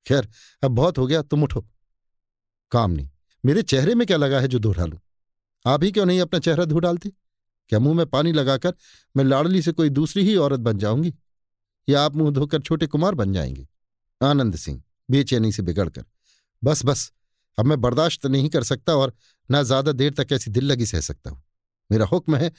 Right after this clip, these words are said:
कि तुम तुरंत अपना चेहरा धो डालो, नहीं तो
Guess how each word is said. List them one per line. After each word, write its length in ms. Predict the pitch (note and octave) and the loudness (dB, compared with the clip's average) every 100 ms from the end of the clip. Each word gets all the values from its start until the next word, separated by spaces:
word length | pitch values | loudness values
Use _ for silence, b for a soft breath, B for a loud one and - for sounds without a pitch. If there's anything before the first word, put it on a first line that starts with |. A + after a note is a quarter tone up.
| b b _ | b b _
कि 100 | C#3+ | -2
तुम 240 | - E3 | 0 -2
तुरंत 340 | C#3+ D#3 D#3 C#3+ | 0 0 0 -2
अपना 200 | C#3 C3 | -2 -2
चेहरा 260 | B2+ A#2 | 0 0
धो 200 | E2+ C#3+ | 0 0
डालो, 300 | C#3+ C#2+ B1+ _ _ _ _ - | 0 -2 -8 _ _ _ _ -2
नहीं 180 | G2+ C#3 | 0 2
तो 140 | D3+ | 0